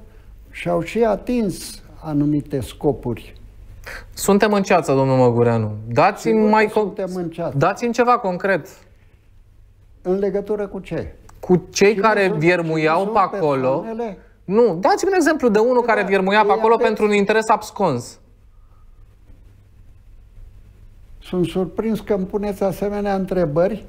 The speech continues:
Speaker 1: Tocmai
Speaker 2: De ce?
Speaker 1: acum
Speaker 2: Că toți
Speaker 1: când
Speaker 2: care viermuiau pe acolo aveau interese absconse sau ce?
Speaker 1: Nu, nu.
Speaker 2: Erau
Speaker 1: Au
Speaker 2: și
Speaker 1: fost
Speaker 2: idealiști.
Speaker 1: Au fost destui, nu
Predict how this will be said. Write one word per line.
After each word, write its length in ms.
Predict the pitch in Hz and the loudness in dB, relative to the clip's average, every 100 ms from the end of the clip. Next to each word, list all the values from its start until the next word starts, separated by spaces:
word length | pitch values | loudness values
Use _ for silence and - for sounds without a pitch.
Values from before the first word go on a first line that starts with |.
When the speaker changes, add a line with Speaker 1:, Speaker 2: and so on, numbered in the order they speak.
| - - - | -20 -20 -8
Speaker 1:
Tocmai 400 | - 220 226 220 | -2 0 0 2
Speaker 2:
De 80 | 208 | 2
ce? 120 | 156 | 2
Speaker 1:
acum 180 | 202 185 | 2 2
Speaker 2:
Că 60 | 175 | 2
toți 200 | 247 277 | 0 0
Speaker 1:
când 40 | 190 | 0
Speaker 2:
care 200 | 233 202 | 0 2
viermuiau 440 | 202 190 190 185 | 0 0 2 2
pe 80 | 185 | 2
acolo 320 | 240 - 190 | 0 2 0
aveau 260 | 170 180 175 | 2 0 0
interese 460 | 180 185 214 226 | -2 0 0 0
absconse 420 | 226 220 247 240 208 | -2 -2 -2 -2 -4
sau 180 | 185 180 | -2 -4
ce? 280 | 180 196 165 - - - - - | -2 -6 -6 -16 -20 -20 -20 -16
Speaker 1:
Nu, 380 | 123 156 151 - - - - - - | -10 -10 -10 -14 -20 -20 -20 -20 -14
nu. 200 | 156 139 - - - - | -8 -8 -10 -20 -16 0
Speaker 2:
Erau 200 | 143 151 | 2 2
Speaker 1:
Au 60 | 202 | 0
Speaker 2:
și 60 | |
Speaker 1:
fost 120 | 196 | 2
Speaker 2:
idealiști. 680 | 180 156 147 135 120 - - - | 2 2 0 -4 -10 -16 -20 -20
Speaker 1:
Au 140 | - 156 | -14 -14
fost 300 | - 208 214 | -10 -10 -10
destui, 840 | 190 185 - - - 147 135 160 151 | -8 -10 -10 -16 -14 -12 -12 -14 -16
nu 420 | 196 240 226 185 | -10 -8 -6 -6